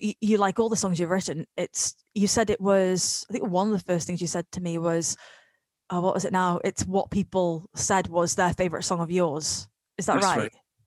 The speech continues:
Speaker 2: Yeah.
Speaker 1: Mm.
Speaker 2: I mean, I, I don't, I don't have, I wouldn't say I have a lot of people that know who I am, but
Speaker 1: Mm.
Speaker 2: yeah, but, but, um,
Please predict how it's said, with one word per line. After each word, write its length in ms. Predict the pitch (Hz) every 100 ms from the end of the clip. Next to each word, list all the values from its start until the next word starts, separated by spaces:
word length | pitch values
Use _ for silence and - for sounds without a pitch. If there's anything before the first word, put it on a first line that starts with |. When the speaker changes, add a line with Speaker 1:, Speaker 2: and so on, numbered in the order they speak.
| _ _ -
Speaker 2:
Yeah. 240 | 240 160
Speaker 1:
Mm. 200 | 202 180
Speaker 2:
I 20 | 160
mean, 140 | 135
I, 140 | 127 -
I 60 | 139
don't, 220 | 151 139
I 40 | 139
don't 200 | 135 127
have, 160 | 120 117
I 60 |
wouldn't 260 | 127 135 123
say 120 | 123
I 40 |
have 120 | 113 113
a 40 |
lot 220 | 117 120
of 100 | 113 110 -
people 380 | 98 110 107 104
that 140 | 104
know 360 | 98 101 104 107
who 180 | 110 110
I 120 | 107 101
am, 280 | 101 107
but 240 | 98 113 - _ - -
Speaker 1:
Mm. 160 | 180 180 - _ -
Speaker 2:
yeah, 240 | 127 95 95
but, 140 | 131 107 - 95
but, 200 | 101 -
um, 400 | 113 113 110 107